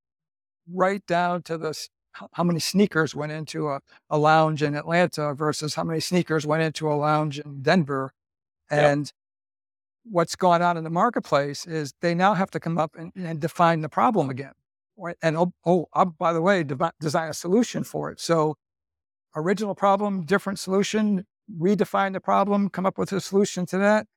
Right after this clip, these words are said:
Speaker 1: Do you think there were other viable options they were looking at here? Or, like, what just comes to mind when we kinda get to see this in retrospect?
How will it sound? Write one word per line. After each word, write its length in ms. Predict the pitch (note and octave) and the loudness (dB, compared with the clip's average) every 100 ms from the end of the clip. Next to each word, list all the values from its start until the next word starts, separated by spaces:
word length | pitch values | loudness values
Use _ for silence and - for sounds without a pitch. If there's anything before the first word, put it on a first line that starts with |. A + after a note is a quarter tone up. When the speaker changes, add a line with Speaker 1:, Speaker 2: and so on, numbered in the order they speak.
| _ _ _ | _ _ _
Speaker 1:
Do 60 | F#3 | 0
you 100 | F#3+ | 0
think 360 | - A3+ C4 | 2 0 2
there 120 | G#3 | 0
were 180 | G#3+ G3+ | 0 2
other 240 | F3+ G3+ F#3+ | 0 0 0
viable 480 | F3 F#3 G3+ G3 - | 4 4 4 0 0
options 540 | F3 G#3 - G#3+ F#3 | 0 0 -2 -2 -2
they 120 | G3+ F#3+ | -2 0
were 180 | F#3+ | 2
looking 360 | E3+ A#3+ B3 F3 | 2 2 2 0
at 240 | D#3+ E3 | 0 -4
here? 300 | - E3+ D3+ | -4 0 2
Or, 280 | D3 D#3+ D#3 E3 | 2 0 -2 -2
like, 180 | E3+ | -2
what 140 | G3+ - | 0 0
just 220 | E4+ - | 0 -2
comes 260 | - C4+ - | 2 2 2
to 120 | F3 | 0
mind 400 | F3 A3 F#3+ D3 | 4 4 4 0
when 180 | D#3+ D#3 | -4 -2
we 120 | E3+ | -2
kinda 280 | - G3+ F3 | 0 0 0
get 300 | B2+ F#3+ F#3+ | 4 4 4
to 200 | E3+ D3 | -4 -4
see 300 | - G#3+ A3 | -4 0 2
this 260 | E3 D#3+ | 2 -2
in 180 | E3+ D#3+ | -4 -4
retrospect? 640 | D3+ F3 - C#3 - B2 | 0 0 0 -6 -6 -12